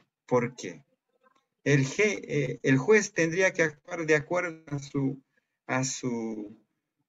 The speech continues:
convicción, a sus valores, a sus sentimientos, o tendría que aplicar la ley.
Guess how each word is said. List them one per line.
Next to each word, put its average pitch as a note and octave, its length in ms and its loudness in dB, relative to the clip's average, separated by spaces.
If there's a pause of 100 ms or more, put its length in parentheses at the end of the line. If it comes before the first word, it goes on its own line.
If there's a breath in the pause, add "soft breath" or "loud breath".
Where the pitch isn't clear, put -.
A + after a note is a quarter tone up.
(160)
convicción, E3 1400 2 (120)
a A#2 140 -8
sus A2 280 -6
valores, D3+ 1040 0 (480)
a C#3 140 2
sus C3+ 200 0
sentimientos, D#3 1200 0 (220)
o C#3+ 160 4
tendría D#3+ 420 4
que - 80 -2
aplicar C3+ 460 0
la A#2+ 160 0
ley. G2 480 -4